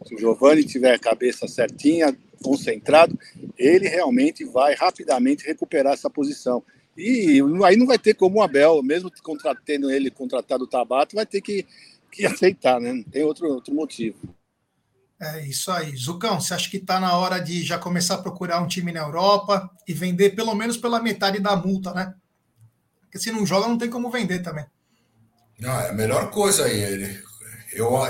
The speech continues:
Speaker 3: eu acho que o Giovani era o cara que o Palmeiras gostaria de vender nessa janela, né? Não sei, porque é muito mais fácil você vender um Giovani agora,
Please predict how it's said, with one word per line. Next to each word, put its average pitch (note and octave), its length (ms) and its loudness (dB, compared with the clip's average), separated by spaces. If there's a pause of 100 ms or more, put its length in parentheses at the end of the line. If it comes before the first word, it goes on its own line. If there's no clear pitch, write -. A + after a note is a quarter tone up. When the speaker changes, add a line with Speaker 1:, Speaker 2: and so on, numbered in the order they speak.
(200)
Speaker 3:
eu A#2+ 160 -2
acho D3+ 220 0
que D3+ 60 -10
o C3 40 -6
Giovani C#3+ 420 -4
era C#3 120 -4
o C3 80 -12
cara C3 240 -4
que - 100 -10
o - 60 -16
Palmeiras A#2 580 -4 (420)
gostaria B2 560 0
de - 100 -4
vender A2 280 -6
nessa G#2+ 260 -4
janela, G2+ 480 -6
né? A2 220 -8 (280)
Não G#2 160 -6
sei, F#2+ 500 -2 (100)
porque F#2+ 420 -14 (480)
é - 140 -8
muito B2+ 260 -4
mais A2+ 240 -2
fácil G#2+ 220 -2
você A2 60 -2
vender G2+ 480 -6 (340)
um G2+ 140 -10
Giovani G#2 540 -2
agora, G2 520 -4